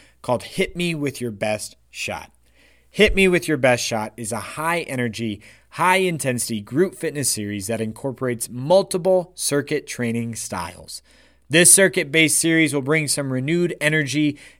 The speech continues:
and intensity to your summer workouts while you have fun and work out with a supportive community at the same time. No special equipment or experience is needed. Whether you're a workout warrior, you're new to fitness,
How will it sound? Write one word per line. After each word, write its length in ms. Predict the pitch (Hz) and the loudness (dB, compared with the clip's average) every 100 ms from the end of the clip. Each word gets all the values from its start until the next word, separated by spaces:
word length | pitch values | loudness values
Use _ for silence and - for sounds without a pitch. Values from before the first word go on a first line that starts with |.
| 127 | -4
and 120 | 127 | -2
intensity 640 | 117 - 160 151 160 156 | -2 0 0 0 0 -2
to 180 | 131 120 | -2 -6
your 120 | 107 | -4
summer 360 | - 147 156 160 | 0 0 0 2
workouts 600 | 139 117 117 107 - - - - _ | 2 0 0 -2 -4 -12 -16 -20 _
while 140 | 117 | -2
you 120 | 107 | -2
have 320 | 101 156 175 - | 2 2 2 0
fun 380 | 139 123 120 123 | -4 -2 -4 -6
and 160 | 113 | -6
work 240 | 117 135 131 | -2 0 0
out 200 | 135 120 | -2 -2
with 160 | 117 | -6
a 60 | 117 | -4
supportive 640 | - 110 - 139 143 147 147 | -4 -6 -6 -2 0 0 -2
community 680 | 139 123 110 107 107 104 - | -6 -4 -4 -4 -8 -8 -12
at 140 | 107 | -14
the 80 | 98 | -8
same 380 | - 98 92 92 | -8 -6 -8 -10
time. 380 | - 85 90 - _ - _ _ | -12 -12 -14 -20 _ -20 _ _
No 320 | 131 156 185 185 | 0 4 6 6
special 520 | - 185 170 - 139 | 4 2 2 0 -4
equipment 500 | 131 175 170 175 175 | -2 -6 -2 -4 -2
or 140 | 156 131 | -2 -2
experience 720 | 120 - 131 120 117 113 - | -2 -4 -2 0 0 -4 -10
is 200 | 117 104 | -10 -10
needed. 440 | 98 98 85 85 - _ _ _ _ | -8 -10 -10 -14 -20 _ _ _ _
Whether 220 | 139 156 | 4 6
you're 140 | 151 135 | 8 6
a 60 | |
workout 520 | 127 175 175 170 160 | 6 4 6 4 4
warrior, 480 | 170 156 156 151 143 - _ | 4 6 6 4 2 -6 _
you're 120 | - 123 | -4 0
new 200 | 139 196 | 4 4
to 80 | |
fitness, 520 | 190 156 139 131 120 | 4 0 0 -2 -4